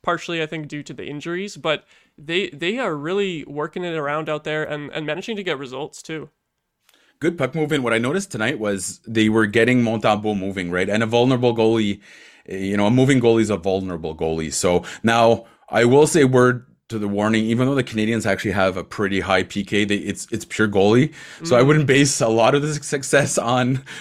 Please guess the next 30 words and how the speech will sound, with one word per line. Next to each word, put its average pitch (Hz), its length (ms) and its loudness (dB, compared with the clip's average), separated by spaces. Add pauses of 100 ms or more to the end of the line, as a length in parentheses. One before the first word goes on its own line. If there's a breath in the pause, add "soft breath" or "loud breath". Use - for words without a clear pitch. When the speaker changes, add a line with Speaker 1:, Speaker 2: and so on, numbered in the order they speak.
Speaker 2:
you 131 80 -2
know, 131 80 2
what 131 160 2
they 131 100 2
saw 131 220 0
against 123 240 -2
the 117 60 -8
Canadians. 127 260 -2
But 120 220 -4
what 131 120 0
I 127 80 4
did 131 240 -2
see 135 180 -4
was 117 220 0
something 127 360 -4
that 117 100 -2
will 101 160 -2
work 101 240 -4
against 90 400 -6
almost 95 380 -2
any 90 180 -2
team. 87 320 -2 (240 loud breath)
It's 90 160 -6
just 104 140 2
that 92 160 4
quick - 300 0
puck 98 200 2
movement, 98 320 0
but 98 100 2
not 117 360 2